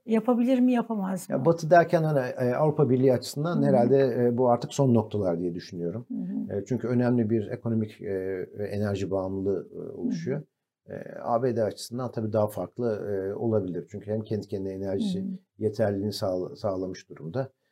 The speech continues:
Speaker 2: E, hem, e, bir ara seçim öncesi siyasi,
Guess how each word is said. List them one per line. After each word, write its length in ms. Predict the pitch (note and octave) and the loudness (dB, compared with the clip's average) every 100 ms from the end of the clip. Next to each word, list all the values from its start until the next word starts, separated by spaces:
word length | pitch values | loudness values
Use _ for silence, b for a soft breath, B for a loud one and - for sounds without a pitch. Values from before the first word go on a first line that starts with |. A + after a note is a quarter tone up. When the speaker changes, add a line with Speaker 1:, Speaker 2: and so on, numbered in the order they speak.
| _ _ | _ _
Speaker 2:
E, 320 | G#2 G2+ G2+ G2+ - _ | -4 -2 -2 -4 -10 _
hem, 360 | A#2+ C3 B2+ A#2 A#2+ | -2 2 2 0 0
e, 380 | G#2+ G#2 G2+ G2+ | 2 4 2 0
bir 220 | A#2 - A#2+ | 0 2 4
ara 120 | A#2+ | 4
seçim 300 | B2 A#2 A2 | 2 0 0
öncesi 460 | G#2 G2+ G2+ A2+ | 0 -2 -2 -4
siyasi, 720 | G2+ A2+ G#2 G#2+ - A2 G2 | -4 -2 0 -2 -2 -2 -2